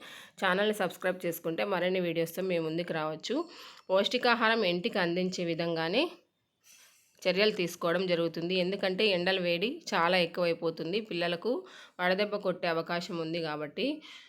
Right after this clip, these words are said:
తర్వాత ఆయాలకు, టీచర్లకు కూడా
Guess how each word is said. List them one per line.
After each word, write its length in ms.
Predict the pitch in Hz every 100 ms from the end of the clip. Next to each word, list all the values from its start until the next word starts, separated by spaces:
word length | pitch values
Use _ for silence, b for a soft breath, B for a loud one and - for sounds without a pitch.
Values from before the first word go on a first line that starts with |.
| B -
తర్వాత 340 | 180 185 185 240 339 277 _ -
ఆయాలకు, 500 | 180 190 196 196 208
టీచర్లకు 540 | 196 175 180 175 175
కూడా 240 | 170 175